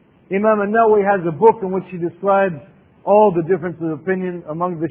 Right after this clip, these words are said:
Shafi'is themselves. And he tries to determine what is the strongest opinion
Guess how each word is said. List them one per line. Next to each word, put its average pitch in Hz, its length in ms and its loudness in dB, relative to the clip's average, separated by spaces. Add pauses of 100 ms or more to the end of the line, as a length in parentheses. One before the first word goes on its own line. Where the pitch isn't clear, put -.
Shafi'is 202 440 0
themselves. 139 440 -14 (800)
And 185 140 -6
he 180 120 -6
tries 214 320 2
to 170 120 -10
determine 196 400 -2
what 214 180 2
is 202 100 0 (100)
the 175 100 -6 (100)
strongest 208 500 0
opinion 240 680 -4